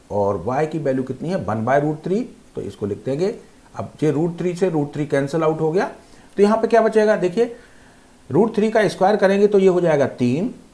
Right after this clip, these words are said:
और plus यहाँ पे एक का square एक हो गया और root तीन का square तीन हो गया, तो ये हो गया एक बटे तीन और minus दो एकम दो, यानी ये दो ही आ गए। अब तीन में से दो गए तो बचा एक और plus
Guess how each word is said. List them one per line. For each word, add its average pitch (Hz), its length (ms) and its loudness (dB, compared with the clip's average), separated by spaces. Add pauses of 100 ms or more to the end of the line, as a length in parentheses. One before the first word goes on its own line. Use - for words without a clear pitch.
(320)
और 120 140 0
plus 143 440 0 (320)
यहाँ 160 260 0
पे 220 60 2 (180)
एक 226 240 6
का 147 140 4
square 120 400 -2
एक 208 220 6
हो 147 120 2
गया 165 200 -2
और 135 220 0
root 202 260 0
तीन 135 180 0
का 120 140 -2
square 101 260 -6
तीन 120 220 -6
हो 143 140 0
गया, 156 180 2
तो 139 140 -6
ये 98 80 -4
हो 92 120 -4
गया 92 160 -6
एक 117 260 -4
बटे 147 240 -4
तीन 214 300 0
और 143 220 -2
minus 139 640 0 (300)
दो 180 500 4 (180)
एकम 123 320 0
दो, - 300 -8
यानी 123 180 0
ये 117 220 -4
दो 90 160 -6
ही 80 140 -8
आ 62 80 -12
गए। 53 160 -16 (240)
अब 135 200 -4
तीन 220 180 4
में 233 140 4
से 214 200 2
दो 131 200 4
गए 156 160 4
तो 156 140 0
बचा 104 300 -4 (120)
एक 208 340 4 (320)
और 101 120 -2
plus 156 480 2